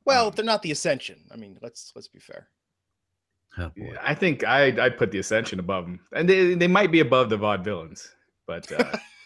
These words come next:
Speaker 1: <laughs>
Speaker 2: but it's pretty, that's not saying much. That's pretty low.
Speaker 1: Raj, I think there should be an article on Wrestling Inc ranking the levels of just embarrassment and humiliation within the W W E tag teams,
Speaker 2: Josh,
Speaker 1: you know?
Speaker 2: Josh does a, uh, Let's Rank, uh, column every week, so maybe I could ask him to do that.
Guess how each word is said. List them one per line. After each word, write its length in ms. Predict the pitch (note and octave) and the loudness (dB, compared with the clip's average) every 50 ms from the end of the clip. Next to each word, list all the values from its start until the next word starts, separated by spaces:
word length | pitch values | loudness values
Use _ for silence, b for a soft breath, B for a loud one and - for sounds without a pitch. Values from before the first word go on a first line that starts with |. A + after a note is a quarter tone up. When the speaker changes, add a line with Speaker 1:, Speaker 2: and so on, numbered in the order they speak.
| B B B B | B B B B
Speaker 1:
<laughs> 640 | B B B B _ _ _ - - - - _ - | B B B B _ _ _ -12 -10 -10 -10 _ -2
Speaker 2:
but 120 | A2 A2 | 2 2
it's 120 | A2+ A2+ - | 2 2 2
pretty, 180 | - G3 F3+ C#3+ | 2 2 2 4
that's 260 | A2 B2+ C#3+ C#3 - | 2 2 2 2 2
not 180 | D#3 C3+ G#2+ - | 0 0 0 0
saying 260 | - B2+ G#2 F#2+ F2+ | 0 -2 -2 -2 -6
much. 200 | - - - - | -12 -16 -10 -6
That's 160 | - G2+ F#2+ | -6 -6 -6
pretty 220 | - - G2+ F#2 E2+ | -4 -4 -4 -4 -4
low. 220 | E2 D#2+ A#1 - - _ _ _ _ _ | -6 -10 -14 -18 -20 _ _ _ _ _
Speaker 1:
Raj, 260 | - F3+ G3+ A#3 A3+ A#3 | 0 2 2 4 2 0
I 20 | |
think 140 | G#3+ B3 A#3+ | -4 -2 -4
there 80 | C#4 B3+ | -4 -4
should 100 | - G#3 | -2 0
be 40 | G#3+ | 2
an 60 | G3 F3+ | 2 4
article 260 | F#3 G3 G3 F#3 D#3+ | 4 4 4 2 2
on 120 | D3+ D#3 | 0 0
Wrestling 440 | D#3 D#3+ E3 - C#3+ C#3+ D#3 E3+ D#3+ | -2 -4 -4 -4 -6 -6 -6 -6 -6
Inc 40 | C3 A#2+ | -8 -4
ranking 640 | C3+ D#3 D#3+ G3 G3 G3 G3 F#3 F3 E3 E3 E3 D#3 | -2 -2 0 0 0 0 0 0 0 0 -4 -6 -6
the 100 | C3 D#3+ | -4 -2
levels 600 | C#3+ D#3 D#3+ D#3+ C#3 C3+ B2+ A#2+ G#2+ - - - C3 | 0 0 0 0 -2 -4 -6 -6 -6 -10 -12 -10 -12
of 120 | D3 C3+ | -12 -10
just 260 | A#2+ D3+ D#3+ - - | -8 -8 -8 -8 -8
embarrassment 680 | D#3+ D3+ C#3+ A#2+ C3+ C#3 C#3+ D3 C#3+ - - D3 D3 C3 | -10 -12 -6 -2 0 0 0 0 -2 -6 -8 -8 -8 -10
and 80 | C#3+ | -10
humiliation 800 | G#2+ C#3 D3 C3+ C3 B2+ B2 A#2+ A#2+ C3+ C3 - - G#2+ G2 G2 - _ | -12 -10 -8 -8 -6 -6 -6 -4 -4 -6 -6 -8 -12 -14 -18 -20 -18 _
within 260 | B2 B2 C3+ C3+ C3+ | -14 -12 -10 -8 -8
the 60 | C3+ | -6
W 240 | A#2+ C#3 C3+ C3+ C3+ | -6 -6 -4 -4 -4
W 260 | C3+ B2+ B2 C3+ B2+ | -4 -6 -6 -6 -6
E 80 | B2+ A#2+ | -8 -8
tag 300 | - - A#2+ A#2+ C3 C3 | -8 -8 -6 -6 -6 -8
teams, 440 | - A#2+ G#2 F2 E2+ F2+ B2+ C3+ | -12 -16 -14 -14 -14 -12 -12 -12
Speaker 2:
Josh, 340 | - - F#2+ G2+ A#2 B2+ - | -8 -2 0 0 0 0 -2
Speaker 1:
you 60 | A#2+ | -6
know? 40 | G2 | -4
Speaker 2:
Josh 320 | G2 A2 A2 B2+ C#3 - - | 0 2 2 2 0 0 0
does 260 | A2+ A2 G#2+ G2 G#2+ | 0 0 0 0 0
a, 160 | G2+ G2 G2 | 0 0 0
uh, 180 | F#2+ F#2 F#2+ F#2+ | 0 0 -2 -2
Let's 300 | F#2+ G2+ A2 - - G2 | -2 -2 -2 -2 -2 -4
Rank, 420 | G2+ G#2+ A2+ G#2 - - - - - _ _ _ _ _ _ _ - | -4 -2 -4 -4 -8 -14 -16 -16 -20 _ _ _ _ _ _ _ -8
uh, 220 | G#2 G2 F2 E2 E2 | -6 -6 -6 -6 -8
column 400 | - - G#2 A2 A#2+ G#2+ F2+ F#2 | -2 0 2 2 2 2 0 -2
every 180 | F2 E2+ F2 | -4 -6 -8
week, 220 | D#2+ D#2 E2+ E2+ - | -10 -12 -12 -14 -14
so 100 | - D#2+ | -14 -12
maybe 260 | E2 F2+ F#2+ F#2 E2+ | -10 -8 -8 -6 -8
I 60 | E2+ | -6
could 120 | - F2+ | -6 -6
ask 220 | F2 F2 F2 - - | -6 -6 -6 -8 -10
him 100 | F2+ E2 | -10 -12
to 60 | D#2 | -10
do 160 | D2+ D#2+ D#2 D2+ | -12 -12 -12 -12
that. 180 | D2 D2+ - | -12 -12 -14